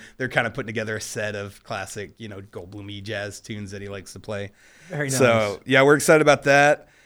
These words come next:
Speaker 1: And then that's kinda the end of that night, the, the Friday night. And then we kick up Saturday at noon, and, uh, we're gonna watch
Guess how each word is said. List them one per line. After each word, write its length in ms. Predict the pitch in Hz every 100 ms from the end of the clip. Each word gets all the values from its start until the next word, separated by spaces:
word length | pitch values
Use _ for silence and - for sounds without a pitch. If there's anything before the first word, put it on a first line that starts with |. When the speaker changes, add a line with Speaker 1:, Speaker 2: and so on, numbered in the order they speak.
| _ -
Speaker 1:
And 120 | 127
then 80 | 131
that's 200 | 135 135
kinda 200 | 165 143
the 120 | 131
end 120 | 131 123
of 60 |
that 200 | 123 123
night, 340 | 123 120 120 117
the, 180 | 113 110
the 120 | 110
Friday 380 | - 120 117 113
night. 300 | 107 110 113
And 100 | 110
then 160 | 107 -
we 120 | 131
kick 280 | 127 - 135
up 180 | 127 -
Saturday 640 | - 123 127 139 123 117
at 80 | 107
noon, 580 | 104 113 123 107 98 95 _ _ _ _ _ _ _ -
and, 320 | 117 113 110
uh, 240 | 107 104 -
we're 120 | 110
gonna 240 | 110 139
watch 460 | 123 117 113 - -